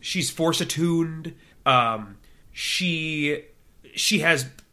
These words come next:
incredible reflexes. She knows exactly what to do at all times,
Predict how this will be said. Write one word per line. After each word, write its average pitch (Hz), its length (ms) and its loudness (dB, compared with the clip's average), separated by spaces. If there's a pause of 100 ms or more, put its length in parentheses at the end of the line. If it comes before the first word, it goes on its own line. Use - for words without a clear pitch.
(200)
incredible 127 520 -4
reflexes. 196 1000 4 (300)
She - 180 0
knows 175 260 4
exactly 143 520 0
what 170 160 -2
to 143 80 -4
do 143 200 -2
at 131 60 2
all 117 140 -2
times, 202 800 0